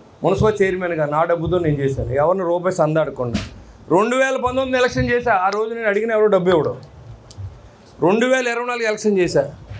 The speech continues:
ఆర్థికంగా నా కుటుంబం ఎంత నష్టపోయిందో మీకు తెలియదు. కానీ ప్రతి ఓడు మాట్లాడుతూ ఉంటాడు,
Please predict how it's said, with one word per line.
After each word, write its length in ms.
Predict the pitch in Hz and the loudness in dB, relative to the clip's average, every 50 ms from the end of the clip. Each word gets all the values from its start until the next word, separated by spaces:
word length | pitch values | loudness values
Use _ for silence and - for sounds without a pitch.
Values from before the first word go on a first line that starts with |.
| - - - - - - - - - 113 | -16 -16 -18 -18 -16 -14 -12 -10 -4 2
ఆర్థికంగా 640 | 123 143 175 190 185 226 226 196 233 233 226 233 226 | 2 2 2 2 0 -2 -2 -2 -2 0 2 2 2
నా 140 | 214 202 | 2 2
కుటుంబం 380 | 196 170 185 185 208 220 226 208 | 0 0 0 4 4 4 4 4
ఎంత 180 | 196 190 190 208 | 0 0 2 2
నష్టపోయిందో 520 | 202 196 196 - 202 196 208 208 208 202 | 2 2 2 0 2 2 4 4 4 4
మీకు 200 | 190 175 160 - | 2 2 2 0
తెలియదు. 340 | 165 156 160 147 120 113 - - - - - - - - - - - - - | 2 2 2 2 0 -2 -6 -10 -12 -12 -12 -12 -14 -18 -20 -20 -16 -6 -2
కానీ 220 | 143 170 220 269 262 | 0 0 0 0 -2
ప్రతి 300 | 180 196 180 180 190 233 | -2 -2 -2 0 0 0
ఓడు 320 | 233 240 247 247 254 247 233 | 0 2 0 0 0 -2 -2
మాట్లాడుతూ 440 | 208 202 202 196 214 214 202 214 202 | -2 -2 0 2 0 0 2 0 0
ఉంటాడు, 340 | 185 175 156 147 120 - | 0 0 -2 -2 -2 -4